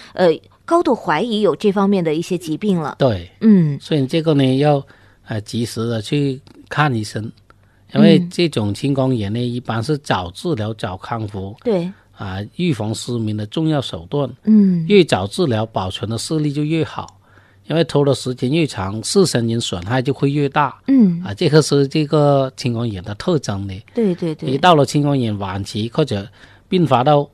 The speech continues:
Speaker 2: 恶性青光眼，或者青光眼的绝对期了，
Speaker 1: 嗯。
Speaker 2: 这个时候就很难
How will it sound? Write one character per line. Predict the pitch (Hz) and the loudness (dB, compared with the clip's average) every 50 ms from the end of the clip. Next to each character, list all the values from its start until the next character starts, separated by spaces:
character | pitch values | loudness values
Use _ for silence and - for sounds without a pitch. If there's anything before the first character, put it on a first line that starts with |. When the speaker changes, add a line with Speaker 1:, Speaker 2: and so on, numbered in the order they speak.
| _ _ | _ _
Speaker 2:
恶 | 196 190 175 147 | 2 4 4 4
性 | - 180 160 | 2 0 -2
青 | 135 110 123 117 117 | 0 0 -2 -2 -2
光 | 120 117 123 | -2 -2 -2
眼， | 120 110 104 92 87 - - | -4 -4 -6 -6 -8 -12 -6
或 | - 151 | -4 -4
者 | 131 110 117 - - - _ | -2 -2 -4 -8 -12 -18 _
青 | - - 135 | -2 0 2
光 | 135 135 131 120 | 2 2 2 2
眼 | 104 98 | 0 0
的 | 104 117 | -2 -4
绝 | 107 - - 101 113 | -4 -4 -4 -2 2
对 | 143 185 175 | 6 6 6
期 | 131 - - 113 107 | 6 4 -2 -4 -4
了， | 110 101 104 - - - | -4 -4 -6 -10 -6 -2
Speaker 1:
嗯。 | 240 247 226 208 196 | 2 2 4 2 2
Speaker 2:
这 | 190 202 202 190 | 4 6 6 6
个 | 175 175 151 | 6 6 4
时 | - - 117 | 4 2 -2
候 | 113 117 123 | -2 -2 0
就 | 123 151 123 | 0 -2 -4
很 | - 107 92 | -4 -6 -6
难 | 92 92 98 110 123 | -6 -6 -8 -8 -8